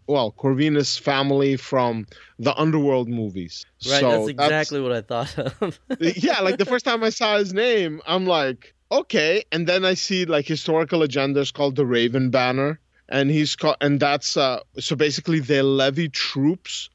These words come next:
Speaker 1: from city states and they get bonuses to them and they get envoys from the city states. That's pretty big. Now, the, um, leader, he's called the Raven King. So these levy troops also get movement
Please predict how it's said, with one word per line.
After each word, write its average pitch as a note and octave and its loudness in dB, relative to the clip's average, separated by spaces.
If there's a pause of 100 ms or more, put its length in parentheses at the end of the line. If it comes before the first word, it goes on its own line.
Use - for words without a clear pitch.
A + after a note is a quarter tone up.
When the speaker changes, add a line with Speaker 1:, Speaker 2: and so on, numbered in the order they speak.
Speaker 1:
from C#3 -2
city C3+ 2
states - 0
and B2 -2
they C3 2
get B2+ -2
bonuses C3 0
to G3 0
them A#3 0 (200)
and D#3+ 2 (300)
they C3+ 0
get C#3 2 (100)
envoys C3 2
from A#2+ -6
the A#2 -4
city D3+ 2
states. G#2+ -2
That's D#3 -2
pretty A3+ 0
big. A2+ -2 (240)
Now, C3 2
the, B2+ 0
um, B2+ 0 (300)
leader, F3+ 0
he's D3+ -2
called D#3 0 (100)
the C3+ -2
Raven C#3+ 0 (220)
King. C#3 0 (280)
So - -2
these D#3 0 (100)
levy D#3 2
troops D#3+ -2
also D3 0
get C#3+ 0
movement D3+ 0